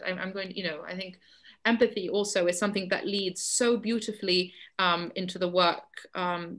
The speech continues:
that you create, right? Princess, Princess P. Uh, I'm just gonna go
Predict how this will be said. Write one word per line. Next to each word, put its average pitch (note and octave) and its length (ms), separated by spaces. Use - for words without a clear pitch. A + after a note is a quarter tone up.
that F#3 220
you C#4 120
create, - 600
right? F#3 340
Princess, F#3 560
Princess F#3 420
P. E3+ 400
Uh, F3+ 200
I'm F3 100
just - 140
gonna F3+ 260
go F3 260